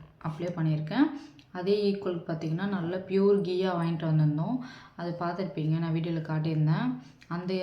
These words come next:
அ, கீயும் வந்து நான் ஆட் பண்ணியிருக்கேன். ரொம்பவே நல்லாயிருக்கும், டேஸ்ட்டாக இருந்துச்சு. ஏன்னா நான் சாப்பிட்டு பார்க்கல. நான் மார்னிங் வந்து புரோட்டீன் ஷேக் வந்து இன்டேக் பண்ணிட்டேன்.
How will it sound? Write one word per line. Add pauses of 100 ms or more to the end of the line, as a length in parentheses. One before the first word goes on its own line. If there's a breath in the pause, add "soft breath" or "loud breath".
(580)
அ,
கீயும்
வந்து
நான்
ஆட்
பண்ணியிருக்கேன். (460 loud breath)
ரொம்பவே
நல்லாயிருக்கும்,
டேஸ்ட்டாக
இருந்துச்சு.
ஏன்னா
நான்
சாப்பிட்டு
பார்க்கல.
நான்
மார்னிங்
வந்து
புரோட்டீன் (100)
ஷேக்
வந்து
இன்டேக்
பண்ணிட்டேன்.